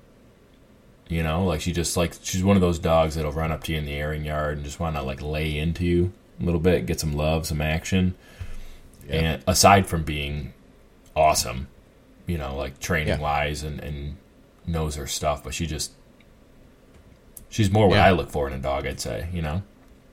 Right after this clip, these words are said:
Speaker 2: Yeah, me too, man. I, I'm sad for it, but, you know, we will, we will do it again.
Speaker 1: Yeah.
Speaker 2: We'll try again. And, you know, it's, this is a part of the dog game. It doesn't always happen the way it's supposed to, but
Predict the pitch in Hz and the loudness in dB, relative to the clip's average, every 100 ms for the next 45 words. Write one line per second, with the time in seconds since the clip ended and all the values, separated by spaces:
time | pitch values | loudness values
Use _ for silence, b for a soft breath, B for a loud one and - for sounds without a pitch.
0 | - - - - 90 92 82 90 - 90 | -20 -20 -20 -6 2 4 4 2 2 2
1 | 76 76 76 - 85 90 - 90 - 95 | 2 -2 -4 -4 -2 0 0 -2 2 2
2 | 90 - 98 98 101 - 85 87 82 - | 2 2 6 6 6 2 0 4 4 2
3 | - - - - - 95 90 87 - 113 | -8 -14 -14 -14 -8 0 0 0 4 6
4 | 107 104 101 101 - 107 98 85 104 110 | 8 10 8 6 4 4 4 6 6 6
5 | 90 95 107 135 - - - - 71 110 | 6 4 4 2 -4 -14 -14 2 4 4
6 | 104 98 92 90 76 82 101 127 - - | 4 4 6 4 2 0 0 -2 -8 -20
7 | - - - - - - 85 85 82 82 | -20 -20 -20 -20 -16 -4 0 0 2 0
8 | 82 82 78 107 85 85 104 104 - - | -2 -4 -6 -4 0 2 0 -4 -14 -20
9 | - 85 90 - 92 87 92 - 101 98 | -10 -6 -6 -6 -4 -2 -2 4 4 4
10 | 92 87 95 101 76 71 - - 95 82 | 2 2 2 2 -4 -6 -10 -4 -2 -2
11 | 82 87 87 85 85 82 95 90 85 80 | -2 -2 0 0 0 -2 -2 -2 -2 -2
12 | 78 87 90 - 117 101 87 | -2 0 0 0 0 2 2